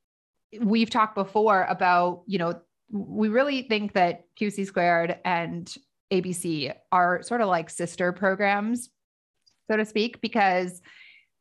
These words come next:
you can create from the quantum field using your mind. You can quantum leap into whatever it is that you want.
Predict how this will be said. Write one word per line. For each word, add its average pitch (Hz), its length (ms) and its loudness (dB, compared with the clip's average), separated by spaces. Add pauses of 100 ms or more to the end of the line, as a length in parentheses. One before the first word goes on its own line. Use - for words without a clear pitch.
you 214 200 2
can 320 200 0
create 285 460 2
from 190 160 -2
the 196 60 -2
quantum 220 400 0
field 196 340 0
using 196 300 -2
your 226 120 2
mind. 180 460 2
You 175 100 -4
can 220 160 -2
quantum 240 460 0
leap 196 260 -2
into 180 220 -2
whatever 214 380 4
it 226 80 2
is 214 140 -2
that - 220 -8
you 165 100 -2
want. 202 540 0